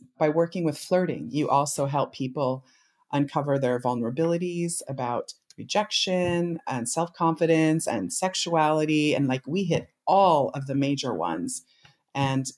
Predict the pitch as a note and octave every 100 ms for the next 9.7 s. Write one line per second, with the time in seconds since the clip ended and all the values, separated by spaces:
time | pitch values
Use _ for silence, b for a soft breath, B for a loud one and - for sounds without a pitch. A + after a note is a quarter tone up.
0 | - - - A#3 C#4+ G3 E3 E3+ E3 D#3+
1 | D3+ - D3+ D3 C#3+ C3+ C3+ _ b b
2 | b b - D#3+ C#3+ C#3+ - F#3 F#3 G3
3 | F3 E3 E3 D3+ - D#3 D3+ C#3+ A#2+ B2
4 | - C3+ C3+ C3 B2+ - - D3 D#3+ D#3+
5 | C3 A2+ F#2+ F2 - - - C4 B3+ -
6 | - _ - b b b b _ G3+ A#3
7 | A#3 C4+ C4+ G#3+ G3+ A3 D#3+ D3+ C#3+ C#3
8 | - G3+ G3+ A2+ G#2+ - - B2 A2+ A#2
9 | C#3 B2+ - C#3 - -